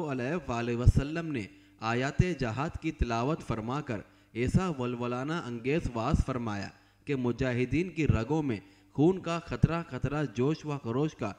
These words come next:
समंदर बनकर तूफ़ानी मौजें मारने लगा और आपने ये बशारत दी कि अगर सब्र के साथ तुम मुजाहिदीन मैदान जंग में डटे रहे तो अल्लाह ताला तुम्हारी मदद के लिए आसमान से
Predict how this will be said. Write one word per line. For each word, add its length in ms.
समंदर 640
बनकर 420
तूफ़ानी 520
मौजें 360
मारने 380
लगा 260
और 220
आपने 320
ये 260
बशारत 500
दी 140
कि 80
अगर 280
सब्र 340
के 160
साथ 260
तुम 180
मुजाहिदीन 720
मैदान 500
जंग 300
में 160
डटे 300
रहे 300
तो 160
अल्लाह 340
ताला 320
तुम्हारी 400
मदद 400
के 140
लिए 300
आसमान 460
से 160